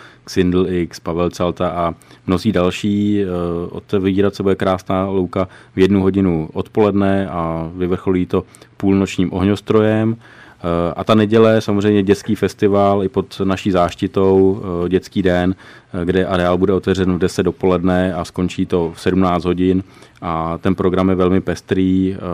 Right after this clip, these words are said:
myslím si, že si celé rodiny mají na co těšit. Eh, samozřejmě, tak jako každý rok, zavítá do Boleslavy malá Matějská pouť, která bude na Krásné louce. Eh, tam vlastně už by se to mělo stavět, eh, ve středu příští týden.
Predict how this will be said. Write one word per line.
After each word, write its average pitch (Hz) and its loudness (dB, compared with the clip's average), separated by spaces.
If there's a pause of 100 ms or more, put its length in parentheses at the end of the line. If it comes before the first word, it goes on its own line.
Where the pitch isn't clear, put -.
(160)
myslím 87 -8
si, 92 -6
že 87 -6
si 87 -6 (240)
celé 92 0
rodiny 92 0
mají 90 0
na 90 0
co 98 -2
těšit. 92 0 (340)
Eh, 85 -4
samozřejmě, 90 0
tak - -8
jako 92 0
každý 90 0
rok, 90 2
zavítá 90 -2
do 87 -4
Boleslavy 87 -2 (400)
malá 90 4
Matějská 92 0
pouť, 87 0
která 90 0
bude 90 2
na 87 -2
Krásné 90 -2
louce. 90 -2
Eh, 87 -12
tam 87 -4
vlastně 90 -6
už 85 -6
by 85 -10
se - -10
to 92 -6
mělo 90 0
stavět, 87 -4
eh, 87 -8
ve 87 0
středu 95 0
příští - -6
týden. 92 0